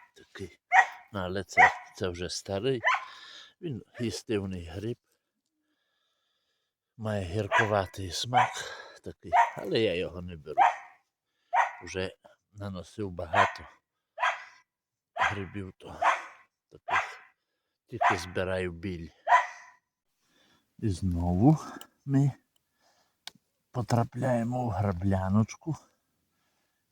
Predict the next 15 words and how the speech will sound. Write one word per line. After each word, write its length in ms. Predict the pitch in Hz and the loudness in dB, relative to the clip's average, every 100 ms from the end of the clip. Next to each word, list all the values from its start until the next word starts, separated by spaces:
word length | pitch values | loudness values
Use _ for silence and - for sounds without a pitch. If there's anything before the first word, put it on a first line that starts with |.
| _ | _
І 180 | 113 120 - - - - | -8 -8 -8 -10 -10 -12
подивіться, 640 | 98 - 90 104 - - | -12 -8 0 0 0 2
який 360 | 110 - 107 95 | 2 2 2 0
красень. 720 | - 110 98 85 - - 95 - _ _ _ _ _ _ _ _ _ | 0 2 4 2 -4 -4 -6 -6 _ _ _ _ _ _ _ _ _
Ой, 420 | - 123 107 67 - | -4 0 0 -2 -8
та 120 | - | -14
тут 320 | - 120 98 - | -6 -4 -4 -4
даже 300 | 101 92 95 | -2 -2 -2
три. 600 | - 92 98 110 95 - _ _ _ _ _ _ _ _ _ _ _ _ | -2 2 6 6 4 0 _ _ _ _ _ _ _ _ _ _ _ _
Такий 380 | - - - 101 - - - - | -20 -14 -6 -6 -6 -12 -14 -4
невеликий, 800 | 92 82 82 87 92 82 - - _ _ _ _ _ _ _ _ | -2 0 -2 0 0 0 -8 -20 _ _ _ _ _ _ _ _
маленький 920 | 87 82 82 92 117 143 - 135 110 - _ _ - _ _ | -6 -2 2 4 6 4 0 -4 -4 -10 _ _ -20 _ _
і 200 | 107 104 | -4 -2
ще 400 | 95 - 98 87 - _ _ _ _ | -2 0 2 2 -4 _ _ _ _
такий 400 | 90 - 92 | -18 -10 -8